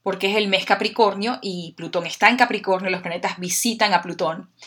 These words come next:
Y Plutón rige la sombra, la intensidad, la pasión,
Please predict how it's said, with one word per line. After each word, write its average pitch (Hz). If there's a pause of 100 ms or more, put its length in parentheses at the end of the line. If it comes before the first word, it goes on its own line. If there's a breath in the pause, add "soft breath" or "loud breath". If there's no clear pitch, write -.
(460 loud breath)
Y 208
Plutón 240
rige 254
la 160
sombra, - (160)
la 185
intensidad, 170 (200)
la 175
pasión, 160